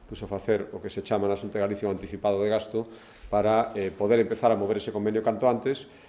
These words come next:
eh, que pode estar asinado inmediatamente que se poidan licitar as obras. Por lo tanto, hai un acordo que ademais continuará nos seguintes anos ata esgotar eses oito coma catro millóns de euros que a Xunta de Galicia, un coma oito, xa digo, ano que ven,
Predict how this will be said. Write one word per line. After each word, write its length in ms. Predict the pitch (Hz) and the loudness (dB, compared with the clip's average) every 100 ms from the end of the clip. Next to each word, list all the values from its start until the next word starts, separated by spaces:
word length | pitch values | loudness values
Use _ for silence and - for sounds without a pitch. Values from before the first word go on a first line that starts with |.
| - 101 | -12 -6
eh, 160 | 98 | -4
que 80 | 95 | -2
pode 240 | - 117 107 | 4 6 6
estar 240 | - 113 | 4 2
asinado 480 | 110 113 120 127 165 | 0 0 2 2 0
inmediatamente 960 | 98 104 104 104 104 110 113 - - | 0 0 0 0 0 0 -2 -4 -18
que 80 | - | -8
se 160 | 98 101 | -4 2
poidan 320 | 110 101 95 | 4 4 2
licitar 320 | 90 87 87 | -2 -4 -6
as 100 | 80 - | -4 -6
obras. 240 | 78 76 | -8 -10
Por 160 | - 90 | -8 -2
lo 20 | |
tanto, 380 | 107 92 110 110 | 0 2 4 4
hai 240 | 95 101 | 2 4
un 240 | 101 98 101 | 4 4 4
acordo 400 | 123 113 131 139 | 6 4 4 0
que 80 | |
ademais 240 | 92 107 104 | 0 0 -2
continuará 640 | 101 95 98 101 110 110 | -4 -4 -2 0 0 -2
nos 240 | 113 101 - | -4 -4 -2
seguintes 400 | 104 107 123 123 | -2 -2 -2 0
anos 320 | 113 117 - - - - - | 0 -2 -6 -20 -20 -20 -6
ata 240 | 110 117 | -2 2
esgotar 560 | 117 113 110 120 117 - | 4 4 4 4 4 -2
eses 400 | 107 110 101 - 120 | -8 -6 -8 -2 -2
oito 240 | 117 113 | 0 -2
coma 240 | 110 107 | -2 -2
catro 240 | 113 107 107 | -2 -4 -4
millóns 240 | 107 92 | -4 0
de 80 | 107 | 2
euros 340 | 104 110 110 - - - _ | 2 0 -4 -12 -20 -20 _
que 80 | - | -6
a 80 | 92 | -4
Xunta 240 | - 98 | -4 0
de 80 | 107 | 2
Galicia, 480 | 101 107 107 110 - | 4 2 0 -2 0
un 160 | 120 117 | 0 2
coma 160 | 107 110 | 4 4
oito, 160 | 110 90 | 2 -2
xa 160 | - | -4
digo, 240 | 101 90 95 | -2 0 0
ano 160 | 101 | 0
que 80 | 104 | 2
ven, 240 | 104 104 | 2 2